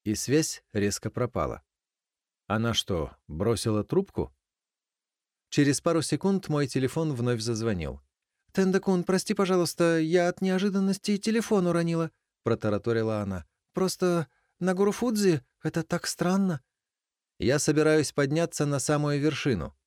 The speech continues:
сказал я, «а после уже рвануть в Осаку, к родителям. Мы могли бы с тобой встретиться и после того, как я спущусь с горы,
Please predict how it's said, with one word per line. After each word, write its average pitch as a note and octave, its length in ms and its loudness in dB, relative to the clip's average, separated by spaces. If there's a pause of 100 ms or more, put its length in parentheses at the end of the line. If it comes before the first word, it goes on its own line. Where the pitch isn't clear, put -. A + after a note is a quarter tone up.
сказал D#2+ 440 -4
я, C#2 200 -6 (300)
«а A2 160 0
после G3 320 2
уже C3 240 4
рвануть C3+ 360 0
в G#2 80 -2
Осаку, E2+ 380 -6
к - 80 -6
родителям. E2 600 -4 (460)
Мы B2+ 120 2
могли D3 280 4
бы D3+ 100 4
с C3 80 -2
тобой D3 280 2
встретиться D3+ 560 0
и E3 80 4
после D#3+ 340 0
того, G#2 260 0
как F2 220 -8
я F#2+ 80 -2
спущусь F#2 480 -4
с F2 140 -8
горы, G#2 340 -4